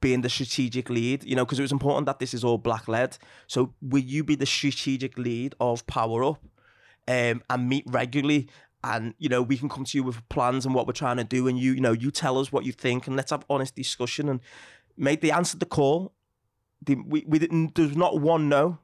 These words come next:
Do you know what I mean? It's like, and, and, and I, that was a feat. And we've met,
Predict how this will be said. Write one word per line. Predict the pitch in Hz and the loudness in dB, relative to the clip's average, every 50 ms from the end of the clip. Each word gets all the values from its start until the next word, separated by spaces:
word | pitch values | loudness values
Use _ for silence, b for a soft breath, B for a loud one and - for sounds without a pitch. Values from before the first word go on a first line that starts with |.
| _ _ _ _ _ _ _ _ _ _ _ _ _ _ _ _ _ _ | _ _ _ _ _ _ _ _ _ _ _ _ _ _ _ _ _ _
Do | - 147 | 0 2
you | 131 | 2
know | 135 | 4
what | 135 | 4
I | |
mean? | 139 135 147 160 165 160 | 2 2 2 2 2 0
It's | 151 - - | 0 0 2
like, | 151 143 139 139 - - | 2 2 2 -2 -4 -4
and, | - 139 135 - - | -2 -2 -2 0 -2
and, | 131 135 139 139 | 0 0 2 2
and | - 139 139 139 127 - - | 2 2 0 0 -2 0 0
I, | 131 123 - - 131 | 0 0 0 0 -2
that | - 147 151 147 | 0 2 0 2
was | 165 175 156 170 | 2 0 0 0
a | |
feat. | 147 - - 160 151 - - - - b b b b b b b b - | -4 -2 0 0 0 0 -2 -10 -20 b b b b b b b b -2
And | 135 135 143 139 | 0 0 2 4
we've | 131 143 120 127 | 2 2 4 4
met, | 143 139 151 165 - - | 4 4 2 0 -4 -10